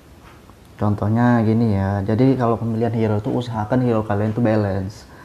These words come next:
Jadi jangan, misalnya jangan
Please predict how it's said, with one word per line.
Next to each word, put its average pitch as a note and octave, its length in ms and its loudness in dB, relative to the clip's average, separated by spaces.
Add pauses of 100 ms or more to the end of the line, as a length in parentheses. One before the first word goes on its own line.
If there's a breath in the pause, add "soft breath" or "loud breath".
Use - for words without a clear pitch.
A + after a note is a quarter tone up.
(400 loud breath)
Jadi D3+ 560 6 (720 loud breath)
jangan, B2 560 0
misalnya B2+ 400 2
jangan A2+ 400 2